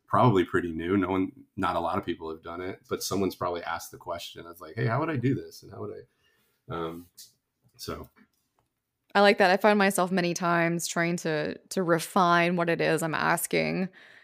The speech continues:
Speaker 2: in terms of, like, technology of, of, "Am I asking this question right?" But you're right. It's, it's always a good skill to have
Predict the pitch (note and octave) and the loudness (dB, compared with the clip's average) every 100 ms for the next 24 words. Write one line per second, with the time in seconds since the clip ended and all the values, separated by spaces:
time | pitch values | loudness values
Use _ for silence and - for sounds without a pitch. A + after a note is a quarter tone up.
0 | - A3 G#3+ F#3 F3 E3+ - F3+ E3 E3+ | -2 0 2 0 0 -2 2 2 2 2
1 | F3 E3+ D#3+ D#3 D#3 E3+ - - F#3 - | 2 0 -4 -2 -4 -6 -12 -12 -10 -12
2 | - F3 G3+ A3 B3 - E4+ C#4+ - - | -10 -2 0 0 -2 -2 0 -2 -4 -8
3 | G#3+ - C4+ C#4 C#4+ C#4+ G#3+ G3 G3 D#3 | -12 -10 -8 -8 -6 -4 2 4 6 6
4 | D#3 E3+ F3 - - - - - _ _ | 2 -2 -4 -6 -20 -20 -20 -20 _ _
5 | G#3+ - - G3 - A3 B3 G#3 G#3 F#3+ | -10 -6 -6 -2 4 6 6 6 4 4
6 | F3+ - - F#3 F3+ D#3+ D#3 E3 E3+ | 2 -6 0 0 0 -4 -2 -4 -8